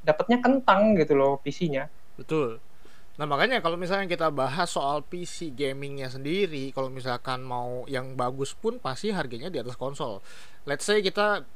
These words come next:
Speaker 2: eh, harga P S lima berapa sih untuk, eh, pre-ordernya?
Speaker 1: Harga P S lima itu, eh,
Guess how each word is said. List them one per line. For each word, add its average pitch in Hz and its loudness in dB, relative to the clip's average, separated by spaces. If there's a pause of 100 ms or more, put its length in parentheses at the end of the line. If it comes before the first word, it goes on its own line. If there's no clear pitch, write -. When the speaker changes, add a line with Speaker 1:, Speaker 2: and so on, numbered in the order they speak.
(120)
Speaker 2:
eh, 170 0 (120)
harga 170 0
P 165 -2
S 175 0
lima 226 -2
berapa 175 0
sih 247 -4 (880)
untuk, 151 -4 (400)
eh, 156 4
pre-ordernya? 156 2
Speaker 1:
Harga 180 12
P - 6 (120)
S 202 4
lima 220 10
itu, 254 6 (480)
eh, 185 8